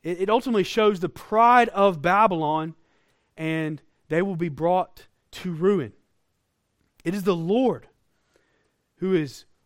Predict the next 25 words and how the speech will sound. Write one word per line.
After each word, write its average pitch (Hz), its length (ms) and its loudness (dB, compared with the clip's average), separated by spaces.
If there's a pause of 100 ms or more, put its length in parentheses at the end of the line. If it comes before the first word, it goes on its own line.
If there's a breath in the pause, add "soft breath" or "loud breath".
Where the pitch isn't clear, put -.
over 175 320 -2
all 180 540 0
of 156 140 -10
those 160 300 0
who 165 140 -6
dwell 139 520 -4 (600)
on 147 180 -4
the 131 120 -6
earth. - 360 -12 (840)
So 196 120 -4
what 226 160 8
Nebuchadnezzar 226 720 2
is 190 180 -2
declaring 165 720 0 (500)
is 170 320 2 (160 soft breath)
much 220 340 0
more 247 320 4
than 208 160 -2
just 190 200 -6
news 220 300 2
for 190 120 -6
Babylon. 180 480 2 (720)
It 208 120 4
is 180 240 2
news 208 540 0